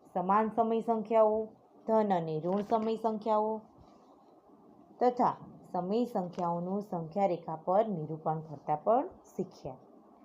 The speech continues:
આપણે સમય સંખ્યાને પ્રમાણિત સ્વરૂપમાં ફેરવતા પણ શીખ્યા. આજે આપણે સમય સંખ્યાઓની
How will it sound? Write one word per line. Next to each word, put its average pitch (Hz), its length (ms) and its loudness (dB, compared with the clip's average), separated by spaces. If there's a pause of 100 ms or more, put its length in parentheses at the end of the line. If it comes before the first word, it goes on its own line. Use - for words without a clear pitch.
(640)
આપણે 262 480 4 (840)
સમય 202 300 2
સંખ્યાને 226 760 2 (380)
પ્રમાણિત 196 580 2
સ્વરૂપમાં 196 720 2 (360)
ફેરવતા 165 520 0
પણ 180 360 -2 (580)
શીખ્યા. 156 420 -12 (640)
આજે 165 500 2 (520)
આપણે 165 480 -2 (600)
સમય 180 380 -4
સંખ્યાઓની 208 840 -2